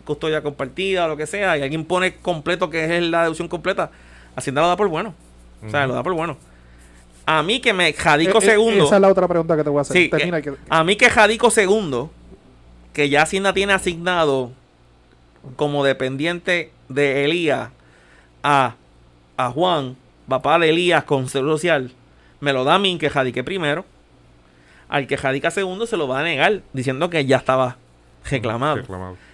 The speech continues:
Speaker 1: Entonces, yo tendría que decir, "No, ya a mí, conmigo procede", y traerle evidencia entonces con respaldo. Yo tengo aquí la evidencia que yo probé el sustento. Pero tendrías que ir al departamento y probarle. O sea, es que eso es,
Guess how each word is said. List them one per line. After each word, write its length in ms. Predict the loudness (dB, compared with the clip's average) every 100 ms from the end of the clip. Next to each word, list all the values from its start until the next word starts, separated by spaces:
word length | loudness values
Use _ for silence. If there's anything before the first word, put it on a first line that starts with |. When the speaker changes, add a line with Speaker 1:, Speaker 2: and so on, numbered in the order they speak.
| _
Speaker 1:
Entonces, 240 | -12 -10 0
yo 140 | 2 4
tendría 300 | 4 4 4
que 100 | 2
decir, 300 | 0 -2 -4
"No, 200 | -2 -4
ya 160 | -4
a 40 | -8
mí, 120 | -6
conmigo 340 | -6 -4 -4
procede", 420 | -4 -4 -4 -6 -10 -20 _ -20 -12 -6
y 100 | 0
traerle 300 | 2 4 4
evidencia 360 | 4 0 -2
entonces 320 | -4 -4 -4
con 120 | -4 -4
respaldo. 220 | -2 -2
Yo 160 | -4
tengo 220 | -8 -4 -4
aquí 200 | -4 -6
la 100 | -6
evidencia 280 | -8 -8 -10
que 60 |
yo 60 | -10
probé 120 | -8
el 60 | -10
sustento. 380 | -10 -12 -12 -16 _ _ _ -20 -20 -2
Pero 160 | 2
tendrías 280 | 2 2 0
que 180 | -2 -2
ir 300 | -2 -4 -8 -16 _ _ _
al 140 | -4 -2
departamento 560 | -4 -6 -8 -8 -8
y 40 | -6
probarle. 440 | -6 -4 -6 -10 _
O 40 |
sea, 120 | -12 -10
es 60 |
que 180 | -4 -4
eso 200 | -2 -2
es, 240 | -2 -6